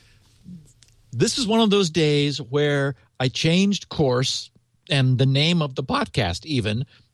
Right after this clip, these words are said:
mid-, midway through. Um, some people may see that the word Sisyphus is in front of them, or that that was what the podcast was named,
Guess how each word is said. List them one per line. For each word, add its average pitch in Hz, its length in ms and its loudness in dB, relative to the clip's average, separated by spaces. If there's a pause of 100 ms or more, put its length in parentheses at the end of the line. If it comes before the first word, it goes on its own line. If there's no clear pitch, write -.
mid-, 139 640 2 (240)
midway 160 540 2
through. 127 500 0 (380)
Um, 113 260 2 (300)
some 160 240 0
people 147 240 0
may 135 160 0
see 131 300 0
that 120 200 -2
the 120 80 -2
word 120 260 0
Sisyphus - 720 -2
is 113 240 0
in 98 140 0
front 92 240 0
of 92 80 -2
them, 107 260 0
or 113 140 0
that 104 160 -4
that 117 160 0
was 110 180 -2
what 113 140 -4
the 104 80 -8
podcast 104 580 -2
was 95 160 -4
named, 110 580 2